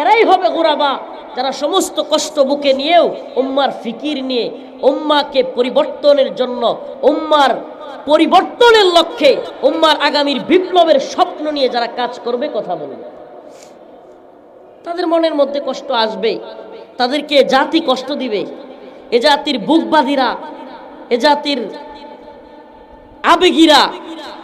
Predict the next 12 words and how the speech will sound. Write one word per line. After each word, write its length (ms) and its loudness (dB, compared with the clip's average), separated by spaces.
যদিও 260 -2
আমাদেরকে 380 2
আবেগী 300 -2
বলা 200 2
হয়, 160 -2
এ 100 0
জাতির 380 0
গণতান্ত্রিক 600 2
সিস্টেমে 480 0
স্বপ্ন 240 -4
দেখনেওয়ালা 640 4
হুজুকে 420 4